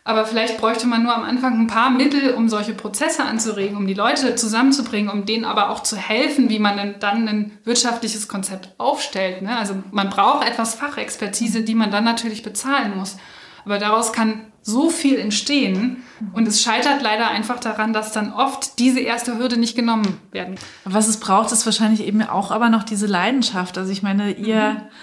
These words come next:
Speaker 2: habt die, du hast die, so diese Macher, bring sie mit oder, und an vielen Stellen vielleicht in den Verwaltungen oder so fehlt's, also da ist es eben ein Job, den man macht und man ist ohnehin überarbeitet oder so, dann hängt's
Speaker 1: Mhm.
Speaker 2: ja oft vielleicht auch an so Einzelnen und da irgendwie
Speaker 1: Klar.
Speaker 2: neben Mitteln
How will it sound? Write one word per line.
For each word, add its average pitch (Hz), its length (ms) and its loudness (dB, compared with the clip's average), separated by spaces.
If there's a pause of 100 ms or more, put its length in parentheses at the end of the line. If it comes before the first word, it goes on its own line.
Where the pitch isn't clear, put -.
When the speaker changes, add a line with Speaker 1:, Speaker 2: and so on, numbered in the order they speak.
(180)
Speaker 2:
habt 233 220 -4
die, 240 180 4
du 247 160 2
hast 240 280 0
die, 233 160 2
so 214 120 0
diese 202 200 2
Macher, 214 420 0
bring 226 280 2
sie 214 140 -2
mit 226 340 2
oder, 202 300 -2 (400)
und 208 180 4
an 202 140 4
vielen 226 320 4
Stellen 208 420 2
vielleicht 196 320 -2
in 202 80 4
den 196 80 4
Verwaltungen 196 560 2
oder 185 220 -2
so 190 160 -4
fehlt's, 214 420 0
also 180 220 4
da 175 140 0
ist 190 180 -2
es 196 100 0
eben 185 240 2
ein 185 80 4
Job, 202 260 0
den 196 140 2
man 190 140 2
macht 226 300 0
und 196 100 4
man 196 100 6
ist 196 120 0
ohnehin 202 340 4
überarbeitet 202 800 0
oder 190 200 -4
so, 196 200 -4
dann 190 160 -4
hängt's 208 240 0
Speaker 1:
Mhm. 247 60 -4
Speaker 2:
ja - 80 -4
oft - 220 -6
vielleicht 190 300 -8
auch - 220 -8 (460)
an 214 120 4
so 214 80 2
Einzelnen 190 720 4
und 185 200 -2
da 185 320 -2
irgendwie 196 200 -4
Speaker 1:
Klar. 202 140 0
Speaker 2:
neben 208 280 2
Mitteln 214 480 0